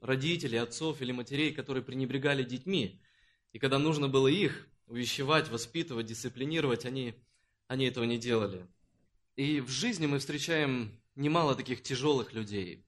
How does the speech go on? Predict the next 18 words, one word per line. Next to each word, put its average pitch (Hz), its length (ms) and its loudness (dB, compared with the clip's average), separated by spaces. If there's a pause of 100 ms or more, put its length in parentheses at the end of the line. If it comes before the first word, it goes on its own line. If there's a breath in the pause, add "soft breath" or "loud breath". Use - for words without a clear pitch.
(200)
колючих, 135 680 0 (200)
неприятных, 139 840 4
неудобных. 139 760 2 (760 soft breath)
И 135 180 4
Библия 175 340 6
не 170 140 8
молчит 160 520 4
о 131 80 0
том, 151 460 2 (360)
как 160 260 4
нам 147 120 4
реагировать 139 600 2
на 104 80 -2
них, 90 320 -8 (960)
как 147 180 2
отвечать 151 400 2
таким 113 280 -6
людям, 101 380 -6